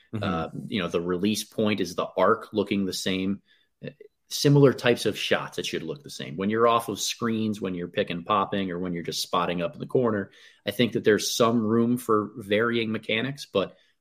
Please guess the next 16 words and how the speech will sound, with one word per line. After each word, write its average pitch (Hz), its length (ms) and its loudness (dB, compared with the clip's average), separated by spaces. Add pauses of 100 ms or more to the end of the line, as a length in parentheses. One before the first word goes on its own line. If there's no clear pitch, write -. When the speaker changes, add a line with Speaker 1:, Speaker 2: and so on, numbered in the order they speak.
Speaker 2:
the 90 200 2 (340)
meat 120 320 2
and 139 80 -2
potatoes 110 440 4
of 92 100 -6
your 90 100 -2
shot 85 300 -4
should - 220 -4
be 90 160 -4
the 82 160 -4
exact 85 440 -4
same 73 380 -8 (440)
every 82 560 0
single 71 600 -8
time. - 240 -16 (540)
Uh, 95 360 2